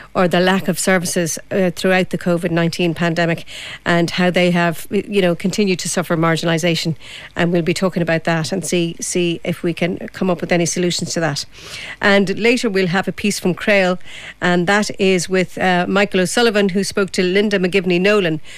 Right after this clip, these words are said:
uh, who is from the Association of To-, of Optometrists, now that is a difficult word to say, uh, in Ireland, about increasing waiting lists and the optometrists' call for a national rollout of the Sligo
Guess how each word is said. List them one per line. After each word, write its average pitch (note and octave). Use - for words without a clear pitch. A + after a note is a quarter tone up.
uh, F3
who G3
is F#3
from F#3
the F3
Association F#3
of E3+
To-, -
of E3
Optometrists, -
now E3
that E3
is D#3+
a E3+
difficult E3
word D#3+
to -
say, D#3+
uh, D#3+
in F3
Ireland, E3+
about F3
increasing F#3
waiting E3+
lists E3+
and F3+
the F3+
optometrists' G3
call F3
for F3
a E3
national F#3
rollout E3+
of -
the F3+
Sligo F3